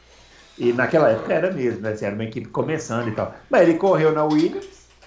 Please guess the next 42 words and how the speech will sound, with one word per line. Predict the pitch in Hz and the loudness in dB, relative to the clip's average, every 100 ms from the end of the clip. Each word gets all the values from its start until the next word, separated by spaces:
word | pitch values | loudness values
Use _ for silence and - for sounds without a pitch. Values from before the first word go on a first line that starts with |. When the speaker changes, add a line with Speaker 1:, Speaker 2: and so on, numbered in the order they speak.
| _ _ _ _ - | _ _ _ _ -10
Speaker 1:
noventa | 123 143 143 | -8 -6 -4
e | 143 | -2
quatro, | 143 135 139 | 2 0 -2
noventa | 135 135 147 | -6 -6 -8
e | 139 | -12
cinco, | - 175 226 269 180 | -12 -14 -12 -12 -4
e | 165 | 0
depois | 190 180 180 | 0 2 0
McLaren. | 196 247 339 277 147 208 320 254 101 | 0 -6 -2 0 2 0 -2 -10 -12
Speaker 2:
McLaren. | 98 - 101 85 92 120 143 - _ 87 | -14 -14 -12 -10 -10 -10 -14 -20 _ -4
É. | |
Speaker 1:
Anos | 139 160 127 110 110 | 0 0 -2 -8 -10
e | 95 | -8
anos, | 101 104 85 85 | -8 -8 -14 -14
né? | 104 | -10
Speaker 2:
Anos | 127 135 123 | -8 -8 -12
e | |
Speaker 1:
Inclusive | 113 - 110 160 | -14 -14 -4 -2
Speaker 2:
Mas | - | 2
então, | - 120 | 4 4
Speaker 1:
esse | 160 | 2
Speaker 2:
você | 233 185 | 0 0
vê, | 135 | -2
um | 202 269 | -4 -6
piloto, | - 135 113 135 113 - - | -2 0 2 0 -2 -8 -16
se | - 233 | -12 -8
ele | 240 | -2
é | 180 | -2
ruim, | - 120 156 196 98 - | -2 -2 0 0 -4 -10
ele | - 208 | -8 -6
não | 269 262 - - | -6 -8 -14 -6
pega | 233 254 | -4 -2
a | 196 | -2
equipe, | 127 - 123 117 | -2 -4 -8 -6
ele | 151 | -4
não | 202 220 | -4 -6
fica | 262 254 202 | -8 -6 -4
muito | 170 160 | -4 -6
tempo | - 123 120 | -4 -4 -4
em | |
equipe | 95 - 101 87 | -10 -12 -16 -16
boa. | - 64 - | -20 -20 -20